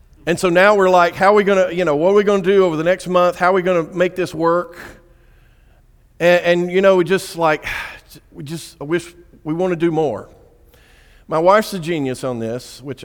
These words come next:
I know that doesn't surprise any of you, but she said, "Why don't we take so much out of our checking every week that goes to Mission Sunday every year?"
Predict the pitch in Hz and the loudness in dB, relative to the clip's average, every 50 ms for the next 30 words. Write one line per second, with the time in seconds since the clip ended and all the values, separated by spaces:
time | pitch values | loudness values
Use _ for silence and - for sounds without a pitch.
0 | - - 123 127 120 117 113 110 107 110 107 117 117 107 107 101 - - - 98 | -14 -12 -10 -8 -6 -6 -6 -6 -6 -8 -8 -8 -8 -10 -10 -12 -16 -16 -16 -14
1 | - 117 107 104 92 98 98 98 95 92 101 123 135 131 139 143 - - - - | -14 -12 -12 -12 -14 -14 -14 -14 -12 -12 -10 -10 -8 -6 -8 -8 -8 -12 -20 -20
2 | - - - - 190 202 - - 175 160 156 156 151 147 147 - - - - 151 | -20 -16 -10 -8 -8 -6 -4 -2 0 2 2 2 0 -2 -4 -8 -18 -14 -8 -4
3 | 165 175 185 185 185 175 156 170 160 160 156 147 147 143 143 143 - - 180 170 | 0 2 4 4 4 2 0 0 0 0 0 0 0 -2 -4 -8 -6 -4 -4 -4
4 | 175 - - 185 175 160 151 147 147 - - - - - - - _ _ _ _ | -4 -4 -4 -2 -2 0 0 0 -2 -2 -6 -14 -20 -20 -20 -20 _ _ _ _
5 | _ _ _ _ _ - 151 147 160 165 156 160 156 - - 165 147 - - 131 | _ _ _ _ _ -6 -2 -2 0 0 0 0 -2 -2 -2 -4 -4 -4 -4 -6
6 | 131 123 113 147 156 170 180 170 151 127 123 107 92 - - - - - - _ | -8 -6 -4 -4 -2 -2 -2 -2 -2 -2 -6 -6 -8 -10 -16 -20 -20 -20 -20 _
7 | _ _ _ _ _ _ _ _ _ _ _ _ _ _ _ _ _ - 143 131 | _ _ _ _ _ _ _ _ _ _ _ _ _ _ _ _ _ -8 -8 -6
8 | 131 120 147 151 156 156 156 147 - - - - 143 139 143 143 143 - 139 127 | -6 -4 -2 -2 0 0 -2 -4 -6 -8 -10 -8 -6 -4 -4 -4 -4 -8 -10 -10
9 | - - - 135 123 117 101 98 95 92 90 104 - - 117 113 101 107 107 95 | -10 -10 -8 -8 -8 -8 -8 -10 -12 -14 -16 -20 -18 -16 -14 -12 -12 -12 -12 -14
10 | 85 85 - - - | -14 -16 -18 -20 -20